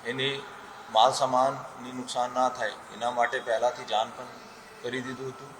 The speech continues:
અને આજે મુખ્ય ઉદ્દેશ્ય આ હતો કે law and order કોઈ બિગડે નહીં અને કોઈની જાનહાનિ ના થાય. અને હું જણાવવા માંગુ છું, અત્યાર સુધી કોઈને જાનહાનિ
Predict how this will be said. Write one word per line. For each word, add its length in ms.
અને 180
આજે 500
મુખ્ય 280
ઉદ્દેશ્ય 380
આ 280
હતો 240
કે 140
law 320
and 100
order 220
કોઈ 160
બિગડે 360
નહીં 180
અને 140
કોઈની 320
જાનહાનિ 520
ના 180
થાય. 200
અને 140
હું 420
જણાવવા 300
માંગુ 340
છું, 300
અત્યાર 260
સુધી 320
કોઈને 400
જાનહાનિ 600